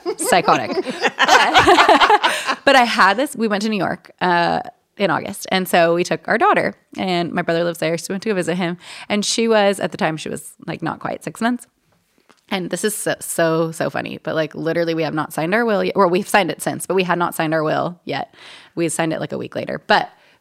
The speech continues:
before we went on the trip, we still hadn't signed it. So literally in my head, this is where it went. I thought,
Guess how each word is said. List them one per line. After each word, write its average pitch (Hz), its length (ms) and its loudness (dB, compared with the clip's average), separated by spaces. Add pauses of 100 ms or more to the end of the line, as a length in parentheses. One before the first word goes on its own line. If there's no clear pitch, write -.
before 220 240 2
we 202 100 4
went 170 140 0
on 160 60 -6
the 165 60 -8
trip, - 180 -6
we 160 80 -8
still 160 160 -4
hadn't 196 180 -2
signed 156 220 -2
it. - 140 -8
So 175 220 0
literally 185 520 0
in 311 40 2
my 262 120 0
head, 160 440 -2
this - 160 -8
is 190 120 -10
where 196 120 0
it - 80 -2
went. 143 260 -4
I 151 140 -4
thought, 143 320 -4